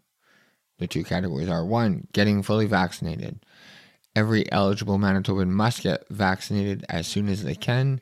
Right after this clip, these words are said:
not just one dose, but both doses to provide maximum protection against covid coming back and public health restrictions being necessary once again. The second being following all public health orders. Every Manitoban must follow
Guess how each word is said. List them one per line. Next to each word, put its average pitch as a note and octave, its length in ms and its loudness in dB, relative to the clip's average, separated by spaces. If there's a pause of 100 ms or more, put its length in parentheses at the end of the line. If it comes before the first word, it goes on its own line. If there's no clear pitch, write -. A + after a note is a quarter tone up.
(520)
not G2 220 4
just F2+ 220 -2
one F#2+ 180 4
dose, F#2+ 300 0
but - 340 -4
both G#2 240 2
doses A2 440 0
to - 100 -12
provide F2+ 400 -2
maximum G2+ 600 -2
protection F#2 540 -2
against E2+ 320 -4
covid F2+ 380 -2 (100)
coming G2 320 0
back F#2 400 -2 (100)
and E2+ 300 -2
public F#2 300 -2
health F2+ 240 -4
restrictions F#2 580 -4
being F#2+ 320 -2
necessary F#2 540 -2
once D#3 320 -6
again. - 400 -4 (1200)
The G2+ 80 -4
second A2 420 0
being G#2+ 400 4
following A2+ 720 2
all G2+ 280 2
public F#2 360 -2
health E2+ 200 -4
orders. F2+ 580 -2 (920)
Every G#2 200 4
Manitoban F#2+ 580 4
must F#2 300 2
follow G#2+ 720 2